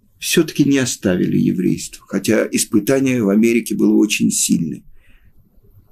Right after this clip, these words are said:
И вот на небесах голоса поколений этих детей, их учёба,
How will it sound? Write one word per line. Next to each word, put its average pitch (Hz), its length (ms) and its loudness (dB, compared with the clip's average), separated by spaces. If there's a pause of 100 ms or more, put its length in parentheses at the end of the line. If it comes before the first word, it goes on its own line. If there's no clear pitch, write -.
(520)
И 104 100 6
вот 175 380 2 (440)
на 98 140 4
небесах 120 840 0
голоса 113 520 0
поколений 180 1000 2
этих 330 440 2
детей, - 540 -6 (340)
их 151 260 2
учёба, 170 580 0